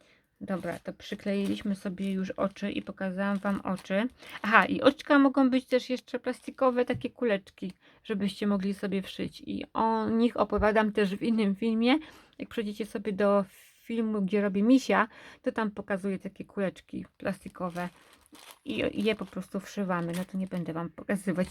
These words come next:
igły i nitki, bo wiecie, czym się szyje. Dobrze.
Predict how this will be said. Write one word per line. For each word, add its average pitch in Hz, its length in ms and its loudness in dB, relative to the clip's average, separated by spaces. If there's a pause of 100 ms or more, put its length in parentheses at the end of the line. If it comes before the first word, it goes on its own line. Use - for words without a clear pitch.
igły 185 240 2
i 180 40 0
nitki, 202 520 2 (300)
bo 233 80 -4
wiecie, 202 260 0
czym 190 240 -4
się 190 280 -2
szyje. 190 440 0 (1600)
Dobrze. 160 400 -6